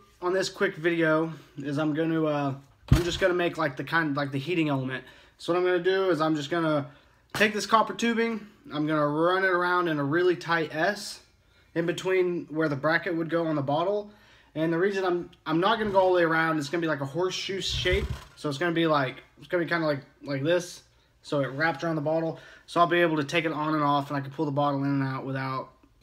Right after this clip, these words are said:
it'll just be easier. So, uh, yeah, let's jump into it. All right, you guys, so here's the coil I made. It's definitely kinda rough. Uh, kinda doesn't really, bending this stuff <clears throat> without kinking it was pretty hard and trying to make it work.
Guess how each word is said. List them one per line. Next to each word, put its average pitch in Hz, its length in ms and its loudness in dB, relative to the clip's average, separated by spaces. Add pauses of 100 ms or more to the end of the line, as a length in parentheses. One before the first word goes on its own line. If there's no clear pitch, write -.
(280)
it'll 160 100 -2
just 143 140 -4
be 156 80 2
easier. 135 400 0 (640)
So, 147 340 2
uh, 147 560 0
yeah, 156 220 0
let's 147 180 4
jump 165 160 -4
into 196 200 -6
it. - 120 -10 (540)
All 233 80 0
right, 175 140 2
you 160 60 -8
guys, 170 320 0
so 165 160 -2
here's 208 220 0
the 190 80 -8
coil 190 380 2
I 170 80 0
made. 165 440 0 (120)
It's 139 160 -8
definitely 170 360 0
kinda 165 260 -2
rough. 147 640 -2
Uh, 143 420 -6
kinda 156 260 -6
doesn't 147 260 -6
really, 147 420 -4 (840)
bending 208 260 4
this 202 140 0
stuff 196 360 2 (200)
<clears throat> 143 240 -4
without 175 260 -2
kinking 185 300 -4
it 185 200 0
was 143 140 -8
pretty 185 480 0
hard 165 500 -2
and 143 120 0
trying 151 220 -4
to 151 40 0
make 147 220 -4
it 123 120 -6
work. 151 500 -4